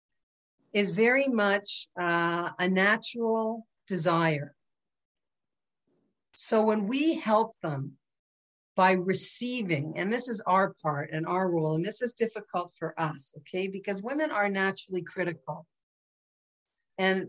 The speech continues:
perhaps Jewish women are even more critical <laughs> because we have very high standards and expectations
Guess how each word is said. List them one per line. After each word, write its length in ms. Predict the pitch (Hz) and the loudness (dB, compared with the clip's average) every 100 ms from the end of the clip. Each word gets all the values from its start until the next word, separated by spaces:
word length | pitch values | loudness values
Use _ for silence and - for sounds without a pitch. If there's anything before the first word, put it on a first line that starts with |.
| - - | -10 -4
perhaps 420 | 220 247 269 - | 0 2 0 -2
Jewish 420 | 233 226 220 - | -2 0 0 -2
women 360 | 208 196 196 - | -2 0 0 0
are 180 | 175 | -2
even 300 | 175 180 180 | -4 -2 -2
more 240 | 175 175 180 | 0 0 -2
critical 540 | - 160 - - - - | -6 -10 -10 -14 -14 -14
<laughs> 1000 | - _ _ _ - - - - - - | -16 _ _ _ -18 -14 -14 -16 -20 -6
because 440 | 220 220 226 202 | -2 4 4 4
we 180 | 220 226 | 0 0
have 380 | 214 208 196 196 - _ _ _ - | 2 2 0 -4 -10 _ _ _ -8
very 420 | 170 220 240 240 | 2 6 6 6
high 200 | 214 208 | 4 0
standards 880 | 202 - 196 190 185 160 143 160 - 180 | 0 -2 0 2 0 -2 -6 -8 -10 -4
and 280 | 170 165 | -2 0
expectations 1300 | 190 190 - 196 - 214 208 - 180 160 165 - | -2 -2 -2 -4 -4 -2 -2 -2 -4 -4 -6 -12